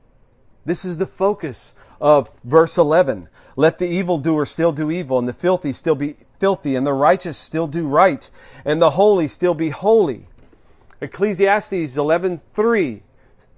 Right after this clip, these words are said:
uh, says that wherever a tree falls, that's where it stays. This is true of mankind as well. The righteous are declared holy and will forever be holy.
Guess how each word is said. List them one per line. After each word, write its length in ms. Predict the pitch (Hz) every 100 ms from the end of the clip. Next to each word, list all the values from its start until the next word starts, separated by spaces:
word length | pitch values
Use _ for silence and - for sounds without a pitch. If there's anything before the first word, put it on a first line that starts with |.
| _
uh, 240 | 139 143 127
says 380 | - 190 185
that 180 | 156 151
wherever 340 | 143 165 226 220
a 60 |
tree 260 | 202 220 214
falls, 540 | - 214 185 185 - - -
that's 480 | 120 110 175 208 -
where 140 | 196
it 100 | 175
stays. 680 | - 185 175 123 95 - - - _ _ _ _ _ _ _ _ _ _ _ _ _ -
This 220 | 147 -
is 180 | 180 -
true 320 | - 190 180
of 100 | 127
mankind 760 | 139 151 143 - 147 143 127
as 160 | 113 104
well. 420 | 120 135 101 69 _ _ _ _ _ _ _ _ _ _ _ _ _ _ _ _ _ _ _
The 100 | 123
righteous 600 | 127 131 175 - 131 -
are 80 | 120
declared 600 | 113 - - 160 160 135
holy 600 | 110 - 165 156 110 95 - _ _ _ _ -
and 140 | 123
will 120 | 127
forever 480 | 120 127 127 156 165
be 480 | 139 170 156 123 127 _ _ _ -
holy. 520 | - 175 143 104 -